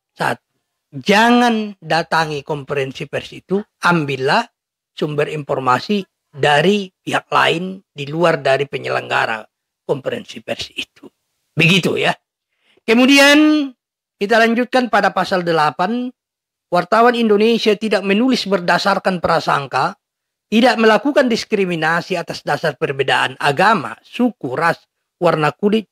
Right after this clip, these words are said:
jenis kelamin, serta tidak merendahkan martabat orang lemah, orang miskin, sakit, cacat jiwa, atau cacat jasmani. Jadi di sini ada dua pokok pikiran yang perlu dipahami.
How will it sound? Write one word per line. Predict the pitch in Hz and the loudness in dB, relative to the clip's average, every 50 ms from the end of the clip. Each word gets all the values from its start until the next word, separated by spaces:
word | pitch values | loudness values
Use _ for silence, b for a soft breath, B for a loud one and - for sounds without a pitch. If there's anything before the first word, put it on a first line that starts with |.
| _ - | _ -4
jenis | 175 170 160 147 - - | -2 -2 -2 -2 -6 -2
kelamin, | - 156 151 131 - 120 127 120 170 202 220 _ _ _ _ _ _ _ _ _ _ _ | 0 2 2 2 0 0 -4 -6 -6 -8 -10 _ _ _ _ _ _ _ _ _ _ _
serta | - - 254 - 277 - - 285 277 - | 0 2 2 2 2 2 0 0 0 2
tidak | 294 294 269 294 277 - - 220 | 0 2 2 2 0 0 -2 -2
merendahkan | 220 233 226 226 220 214 214 202 190 - - 214 202 | 0 0 0 0 0 0 -2 -2 -2 -2 -2 -2 0
martabat | 190 185 165 - - 202 208 190 156 120 _ _ _ _ _ _ _ _ _ - - | 0 -2 -2 -2 -2 -2 0 0 -4 -10 _ _ _ _ _ _ _ _ _ -4 -2
orang | 175 180 175 165 160 147 | 0 0 2 0 0 0
lemah, | 139 131 135 139 160 190 220 214 _ _ _ _ - - | -2 -2 -2 -2 -2 -2 -4 -6 _ _ _ _ -6 -2
orang | 175 175 170 160 151 | 0 0 0 0 -2
miskin, | 139 156 156 - - - 240 254 254 226 | -4 -6 -6 -8 -8 -4 -4 -2 -4 -4
sakit, | - - - 196 160 135 - - 220 220 _ | -6 -4 -2 -2 0 -2 -2 -4 -6 -4 _
cacat | - 190 160 - 165 147 | -2 -4 -4 -4 -8 -12
jiwa, | 151 143 165 190 208 202 185 | -10 -6 -2 0 0 2 0
atau | 180 - 190 185 175 | 0 -2 -2 -2 0
cacat | - 180 - - 156 143 | 0 -2 -2 -2 -4 -2
jasmani. | 143 139 - - 156 139 131 135 - 123 110 107 _ _ _ _ _ _ _ _ _ _ _ _ _ _ _ _ _ _ _ _ _ _ _ _ _ _ _ b b b b b b b b b | -2 -4 -4 -4 -4 -2 0 0 -2 -4 -8 -16 _ _ _ _ _ _ _ _ _ _ _ _ _ _ _ _ _ _ _ _ _ _ _ _ _ _ _ b b b b b b b b b
Jadi | - 175 180 214 233 | 0 2 4 4 4
di | 233 226 | 4 4
sini | - 240 233 240 | 4 4 4 4
ada | 226 208 202 208 208 | 4 4 4 4 2
dua | 196 196 196 196 180 180 175 | 2 2 4 4 4 4 2
pokok | - 190 165 - 175 156 160 | 0 -4 -4 -4 -6 -8 -8
pikiran | - - - 208 202 202 185 175 | -12 -8 -2 0 2 2 2 0
yang | 165 160 156 143 | -2 -4 -6 -4
perlu | - 170 160 160 170 160 | -6 -6 -6 -4 -4 -4
dipahami. | 143 143 - - 131 - 135 120 120 120 120 131 143 160 | -4 -4 -4 -4 -2 -2 -2 -4 -4 -6 -10 -10 -12 -12